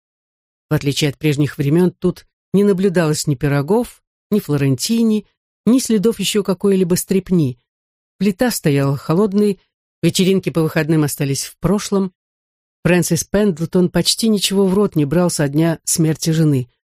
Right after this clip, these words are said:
Обоим слугам нечем было заняться. «Вот уж не думала, что все так закончится», сказала Филлис, едва все уселись вокруг стола. «Мне в следующем году исполнится шестьдесят пять, и, откровенно говоря,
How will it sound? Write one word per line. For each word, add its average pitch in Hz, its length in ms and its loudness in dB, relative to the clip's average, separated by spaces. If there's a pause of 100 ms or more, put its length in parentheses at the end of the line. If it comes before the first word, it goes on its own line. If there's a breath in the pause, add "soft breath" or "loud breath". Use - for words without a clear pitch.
(300)
Обоим 196 380 2
слугам 226 500 0 (220)
нечем 226 480 0
было 156 200 0
заняться. 143 600 -2 (1200)
«Вот 165 180 0
уж - 160 0
не 180 120 2
думала, 185 420 2 (180)
что - 180 -2
все - 180 0
так 185 220 -2
закончится», 170 640 -2
сказала 160 380 0
Филлис, 202 520 -2 (500)
едва 175 360 2
все 202 260 0
уселись 190 440 0
вокруг 165 320 -4
стола. 147 380 -2 (760)
«Мне 156 160 2
в - 40 -10
следующем 170 420 0
году 160 260 0
исполнится 190 540 0
шестьдесят 185 560 -2
пять, 247 300 -2
и, - 40 0
откровенно 190 520 0
говоря, 190 420 0